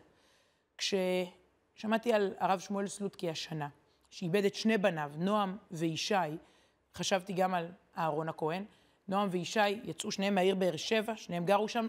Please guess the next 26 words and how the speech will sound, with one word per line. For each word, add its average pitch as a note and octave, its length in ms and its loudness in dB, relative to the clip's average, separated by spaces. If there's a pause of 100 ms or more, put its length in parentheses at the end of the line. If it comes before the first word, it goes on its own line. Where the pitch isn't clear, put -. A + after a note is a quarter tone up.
(120)
שניהם A3+ 280 0
היו B3+ 120 2
נשואים, A#3+ 520 -2 (240)
שניהם B3 340 4
השאירו A#3 460 0 (240)
ילד A#3+ 440 6
וילדה. G3 600 4 (380)
אחד F3+ 320 2
צאצא, F#3+ 380 0
אחד G3 240 0
בעולם F#3 340 4
הזה, A3 180 0
הם G#3 120 2
הבינו G#3 460 2 (300)
שאין A#3 320 0
צבא, G#3+ 360 2 (400)
אין A#3+ 140 6
מדינה, A3+ 520 4
אין, B3 300 6 (200)
אין C4+ 160 4
מי B3+ 80 2
שיהיה, A3 440 2 (100)
והם G#3 300 4
יצאו G3+ 300 2
להיות F#3 300 4
שם, A#3+ 200 0